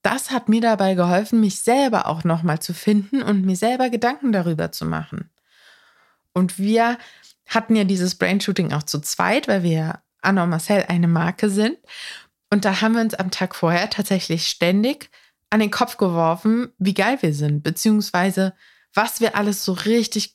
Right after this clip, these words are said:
cool können und worauf wir so stolz sein können, einfach um unterbewusst unser Ego hervorzuheben und nochmal zu stärken. Wisst ihr, wie wichtig das ist und was das nachher in der Ausstrahlung ausmacht, wenn ihr euch vorher einfach nochmal sagt, wie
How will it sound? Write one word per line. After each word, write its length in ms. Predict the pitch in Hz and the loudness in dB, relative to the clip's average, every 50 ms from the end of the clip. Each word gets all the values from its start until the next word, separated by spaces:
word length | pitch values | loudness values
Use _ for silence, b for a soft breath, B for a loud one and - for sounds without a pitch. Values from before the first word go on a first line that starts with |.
| - - | -6 -2
cool 160 | - 269 262 | 0 0 0
können 540 | 247 - - 202 196 190 185 196 202 208 214 | -2 -4 -2 0 0 2 2 2 2 0 0
und 440 | - - 185 196 196 190 185 185 - | -2 0 0 2 2 0 0 -2 -4
worauf 340 | 202 196 - - 196 196 196 | -6 -4 -2 -4 -4 -2 0
wir 80 | 202 | -2
so 220 | 190 185 202 226 262 | -2 0 0 0 -2
stolz 380 | 269 - - 262 254 294 302 | -2 -2 0 0 0 0 0
sein 200 | - - 165 170 | -2 -2 -2 -2
können, 400 | 160 - - 156 165 185 214 277 B B B B B B B B B B | -4 -4 -2 0 0 2 0 0 B B B B B B B B B B
einfach 460 | - 220 254 302 - - 214 208 220 | -2 0 0 0 0 0 0 0 0
um 180 | - - 185 185 | -2 -2 -2 -2
unterbewusst 760 | 180 208 285 285 311 262 202 196 180 - 190 208 220 - - | 0 -2 -2 0 0 0 0 -2 -2 0 -2 -2 -2 -2 -2
unser 300 | 180 202 196 196 - - | -2 0 0 0 0 0
Ego 340 | 233 285 285 233 202 170 | 0 0 2 2 0 0
hervorzuheben 840 | 165 160 170 160 - - 170 165 - - 170 175 180 196 202 208 226 240 | 0 -2 -4 -4 -2 -2 -2 -2 -2 -4 -4 0 2 2 2 2 0 0
und 220 | - 226 190 - | -2 -6 -4 -4
nochmal 220 | 202 190 196 196 | -4 -2 -2 -4
zu 120 | 196 - 196 | -2 -4 -4
stärken. 720 | 196 - - 226 226 240 240 233 _ - 147 156 160 - _ _ _ _ _ _ _ _ _ _ _ _ _ _ _ _ _ - | -4 -2 -2 -2 0 0 -2 -4 _ -4 -4 -4 -4 -6 _ _ _ _ _ _ _ _ _ _ _ _ _ _ _ _ _ -6
Wisst 280 | 226 220 247 254 - - | -2 -2 -2 0 0 -2
ihr, 100 | 262 202 | 0 0
wie 160 | 196 190 180 | 0 0 0
wichtig 360 | 208 233 233 - 254 214 - | 0 -2 0 -2 -4 -4 -2
das 220 | - 175 175 - - | -2 -4 -4 -2 -2
ist 280 | - 196 240 - B B B B B B B B B | -2 -2 -2 -2 B B B B B B B B B
und 180 | - 196 190 | 0 0 2
was 160 | - 202 226 - | 2 -2 -2 -2
das 180 | 226 220 - | -4 -2 -2
nachher 300 | 196 190 180 - 214 202 | -2 -4 -2 -2 -2 0
in 120 | 196 185 180 | 0 0 -2
der 160 | 185 - - | -2 -2 0
Ausstrahlung 680 | - 233 285 - - - - - 196 175 180 175 - - | 0 0 0 -2 -6 -8 -6 -4 -2 -2 -2 -2 -4 -4
ausmacht, 640 | 156 160 165 160 - - 185 196 262 - - b b b b b b b | -2 -2 -2 -4 -2 -2 -2 -2 -2 -6 -12 b b b b b b b
wenn 120 | - 208 208 | -2 -2 -2
ihr 80 | 185 | 0
euch 140 | 180 190 - | -2 -4 -6
vorher 460 | - - 302 302 285 277 285 - - | -2 0 0 2 2 0 -2 -2 -2
einfach 300 | 254 269 277 - 294 269 | -4 -4 -2 -4 -4 -4
nochmal 300 | 254 240 220 233 220 214 | -4 -2 0 0 0 0
sagt, 320 | 202 214 202 202 208 208 _ | 0 0 0 0 -2 -4 _
wie 380 | 196 196 196 196 220 220 220 | -2 0 0 0 0 -2 -4